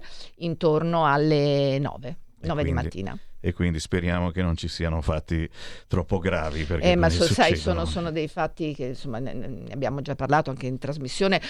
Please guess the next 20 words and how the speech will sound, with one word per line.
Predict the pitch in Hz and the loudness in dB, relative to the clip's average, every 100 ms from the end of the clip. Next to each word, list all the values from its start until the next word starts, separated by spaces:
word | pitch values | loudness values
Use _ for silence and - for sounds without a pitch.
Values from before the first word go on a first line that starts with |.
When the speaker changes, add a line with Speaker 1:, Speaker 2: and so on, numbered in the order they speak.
| - - | -12 -6
Speaker 1:
non | 156 170 | -2 -2
svelo | 151 160 170 160 | 2 6 6 6
esattamente | 147 151 - 180 156 - 156 | 4 2 0 2 2 4 2
i | 151 | 2
temi | 170 160 156 | 0 0 0
di | 147 | -2
domani, | 147 165 139 143 147 | 0 0 0 -2 -2
però | 143 127 | -4 -6
sono | 135 139 123 | -6 -8 -10
fatti | - 131 139 | -8 -8 -8
di | 135 | -10
cronaca | - 127 120 123 131 | -10 -8 -8 -8 -10
che | 120 | -10
vedono | 123 113 117 110 | -10 -8 -10 -10
coinvolti | 117 110 95 98 - | -8 -6 -6 -6 -8
anche | 107 135 117 131 - - - | -10 -8 -8 -8 -10 -14 -8
bambini, | 151 139 127 123 127 135 143 131 | -4 -4 -4 -4 -4 -4 -4 -6
e | - 123 120 120 - | -6 -6 -6 -8 -10
quindi, | 123 127 | -12 -12
insomma, | - 131 120 107 | -12 -10 -10 -10